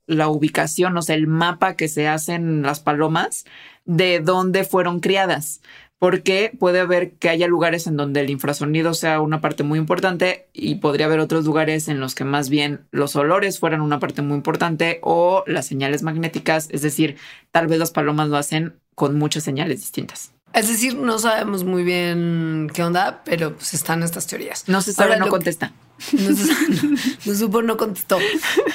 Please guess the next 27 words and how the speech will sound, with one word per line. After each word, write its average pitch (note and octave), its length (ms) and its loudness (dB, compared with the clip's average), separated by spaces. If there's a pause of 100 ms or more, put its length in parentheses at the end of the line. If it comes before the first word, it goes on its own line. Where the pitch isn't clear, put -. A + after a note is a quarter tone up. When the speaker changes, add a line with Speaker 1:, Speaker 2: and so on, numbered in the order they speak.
(320)
Speaker 2:
Lo C4 180 4
que C4 140 0
sí C#4 140 -2
se D#4+ 140 0
supo, D#4 300 0
sí C4+ 180 -4
contestó A#3 540 -2
y G3+ 120 -2
que F3+ 240 0
es F#3 100 -4
como G3 240 -2
un F3 200 0
oso F3+ 300 -2
ma-, E3+ 320 -2
máximo, F3+ 540 -2
es A3 240 -2
que C4 240 0
en F#3+ 120 -2
dos F#3+ 160 -2
mil C#4+ 320 0
nueve C4 400 2 (540)
las C#4 200 2
palomas C#4+ 380 2
mensajeras A#3+ 600 0
eran A#3+ 260 0
un A#3+ 140 0
medio A#3+ 500 0